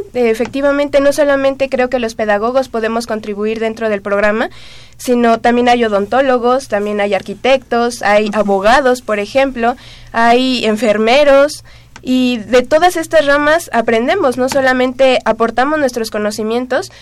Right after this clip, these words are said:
sino que además aprendemos de todas estas,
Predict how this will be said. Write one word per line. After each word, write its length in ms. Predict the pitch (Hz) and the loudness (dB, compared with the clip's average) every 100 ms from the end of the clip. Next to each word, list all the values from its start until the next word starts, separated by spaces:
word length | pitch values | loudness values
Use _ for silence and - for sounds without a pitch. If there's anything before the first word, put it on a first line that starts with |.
| - - | -20 -4
sino 260 | 254 247 | 0 2
que 80 | 240 | 4
además 320 | 220 226 254 | 2 2 0
aprendemos 540 | 269 220 208 254 320 254 | -2 -2 -2 -2 -2 -2
de 80 | 208 | -2
todas 340 | 233 233 240 | 0 -2 -2
estas, 540 | 226 240 233 226 226 | -6 0 0 0 -4